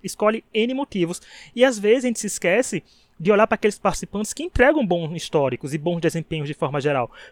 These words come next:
Por exemplo, numa temporada que a gente teve Dakota vencendo três provas, as três principais provas, e de forma seguida, o povo esqueceu de olhar um pouco pro Eric, que tava em altos desempenhos, que venceu uma prova junto com a Dakota, né? Depois ganhou outra prova extremamente importante, que foi a do videocast.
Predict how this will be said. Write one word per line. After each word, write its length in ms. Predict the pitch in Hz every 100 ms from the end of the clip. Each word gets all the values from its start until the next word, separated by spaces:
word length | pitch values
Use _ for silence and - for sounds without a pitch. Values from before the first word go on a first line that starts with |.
| -
Por 100 | 220
exemplo, 240 | 170 175
numa 160 | 196 254
temporada 460 | 254 240 233 185
que 100 | -
a 0 |
gente 60 | -
teve 160 | 170
Dakota 420 | 170 170 160 143 143
vencendo 300 | 147 160 143
três 300 | - 202 -
provas, 420 | 151 139 127 123
as 160 | 131
três 240 | - 156 208
principais 420 | - 170 151 147
provas, 400 | - 135 123 131
e 40 |
de 80 | 139
forma 240 | - 151 156
seguida, 580 | 175 131 190 180 139 - _ _ _ _ - -
o 60 |
povo 160 | 202 220
esqueceu 340 | - 240 -
de 60 | 220
olhar 100 | 220
um 60 | 220
pouco 240 | 208 208
pro 160 | 180 165
Eric, 240 | 226 -
que 100 | 208
tava 180 | 190 180
em 80 | 170
altos 300 | 190 247 185
desempenhos, 720 | 165 165 - 156 156 156 -
que 100 | 170
venceu 360 | 165 160 208
uma 100 | 247
prova 300 | 220 180 165
junto 260 | 135 196 220
com 100 | 175
a 40 |
Dakota, 520 | 147 - 143 139 139 143
né? 160 | 156 165
Depois 280 | - 196
ganhou 220 | 196 190 180
outra 180 | 185
prova 220 | 175 170 151
extremamente 340 | 226 226 214
importante, 540 | 185 185 - 156 151
que 120 | - 156
foi 160 | 160
a 40 | 151
do 160 | 151
videocast. 640 | 147 151 139 147 139 -